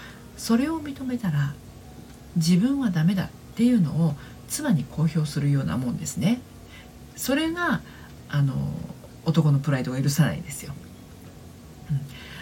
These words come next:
男の人は九十九パーセントプライドの塊ですからね。それは死ぬほど恥ずかしくて悔しいことなんです。はい。まあ、実は私の、あの、夫もですね、人のせいにすることが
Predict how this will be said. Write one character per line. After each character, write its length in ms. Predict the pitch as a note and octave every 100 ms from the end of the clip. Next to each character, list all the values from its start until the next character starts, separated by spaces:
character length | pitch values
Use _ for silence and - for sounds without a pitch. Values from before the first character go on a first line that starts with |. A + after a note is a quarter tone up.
| -
男 220 | F3+ G#3 A3
の 100 | A3
人 180 | -
は 120 | F#3+ E3
九 220 | G3+ F#3
十 200 | D3+ B2
九 180 | - E3+
パ 120 | A3+
ー 80 | A#3
セ 140 | C4
ン 80 | B3
ト 100 | -
プ 100 | -
ラ 120 | C#3
イ 20 | C3+
ド 80 |
の 80 | B2+
塊 140 | B2+ - - - - -
で 80 | -
す 100 | -
か 120 | -
ら 60 | - G3
ね。 140 | A3 - - -
そ 120 | -
れ 100 | A3+
は 120 | A#3
死 120 | A3+ G3
ぬ 100 | G3+
ほ 120 | G3+
ど 160 | G3+ - - -
恥 180 | D3+
ず 60 | C#3
か 100 | D3
し 120 | -
く 100 | -
て 100 | -
悔 260 | - D3 E3
し 220 | - C4+
い 40 | F3
こ 120 | -
と 160 | - - -
な 80 |
ん 60 | A2+
で 80 | -
す。 180 | - - - - - -
は 160 | -
い。 40 | - - - -
ま 100 | E3+
あ、 20 |
実 280 | D#3 D#3+ G#3+
は 60 | F3
私 280 | C#3 F#3 F3+
の、 240 | F3+ E3+ - A#3+ F3+ -
あ 80 | D3
の、 140 | C#3+ -
夫 220 | C#3+ E3
も 100 | D3
で 80 | -
す 100 | -
ね、 80 | E3
人 160 | -
の 100 | C#3
せ 140 | C#3 D3
い 20 |
に 80 | B2+
す 120 | -
る 100 | C3+
こ 80 | C3+
と 100 | C#3
が 160 | C#3